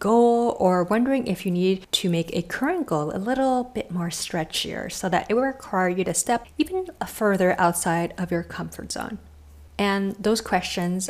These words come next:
are the following. How will this goal help you evolve as a person? What are you looking to learn about yourself throughout this process? What kind of person do you want to become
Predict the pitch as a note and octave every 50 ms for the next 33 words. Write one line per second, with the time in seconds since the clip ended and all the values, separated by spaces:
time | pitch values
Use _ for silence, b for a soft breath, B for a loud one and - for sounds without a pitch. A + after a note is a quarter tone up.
0 | - - - F3 F3 F3 F3+ G#3+ - - - C4+ D4+ D4 A#3 F#3+ - - A3 -
1 | - _ _ _ _ _ _ _ _ _ _ _ _ _ _ _ _ _ - -
2 | - C4+ C4+ C#4+ D#4+ E4 E4 F4+ F4 F4 E4 D#4+ - - - G#3+ F#3+ F#3 F#3 F#3+
3 | F#3+ F#3 - - - G3+ F#3+ G3 - - G3 F#3 - - F#3+ F3+ E3 - - D#3
4 | D#3 D#3+ E3 E3 - - - - - F3+ F3 F3 - G3 - - - C4 C4 -
5 | - - - - _ _ _ _ _ _ _ _ _ _ _ _ _ _ _ _
6 | _ _ _ _ _ _ - - G3 G3+ A3 C4 C#4 C4+ C4+ A#3+ G#3+ G3 F#3+ F#3+
7 | - G3+ F#3+ F#3+ - - - F#3 E3+ D#3+ E3 E3 E3 E3 D#3+ D#3+ F#3 G#3 A3+ -
8 | G3 - F#3 E3+ - - F#3 F3+ F3 - - - E3+ D3+ D#3+ F#3 - - - -
9 | _ _ _ - - - - - E3 D#3+ - - - F#3+ - - - - - -
10 | C#4 D#4 - - - - G3+ - - - - - _ _ _ _ _ _ _ _
11 | _ _ _ _ _ _ _ _ _ _ _ _ _ _ _ _ _ _ _ _
12 | - B3+ C4+ C4 - - F4+ G4 G#4+ G#4 - - - - F3+ F3 - - F#3 F3+
13 | F3 F3+ F3 F3 F#3+ G3 G3 G#3 G#3+ G#3 G#3+ G#3 G#3+ - - E3 D3+ D#3 D#3 F3
14 | F#3+